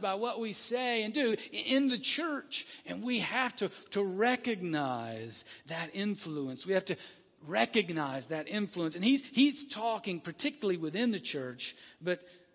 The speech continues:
could just as easily be talking about our witness to life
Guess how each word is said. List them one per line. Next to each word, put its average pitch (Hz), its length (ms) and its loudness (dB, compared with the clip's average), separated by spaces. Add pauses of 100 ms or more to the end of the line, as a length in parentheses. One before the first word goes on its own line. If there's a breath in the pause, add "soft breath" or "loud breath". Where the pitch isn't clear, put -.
(160)
could - 100 -10
just 170 180 -6
as 143 140 -14
easily 185 360 2
be 143 120 -2
talking 147 280 -6
about 139 140 -2
our 139 140 0
witness 156 440 -2 (720 soft breath)
to 151 100 -6
life 151 480 -2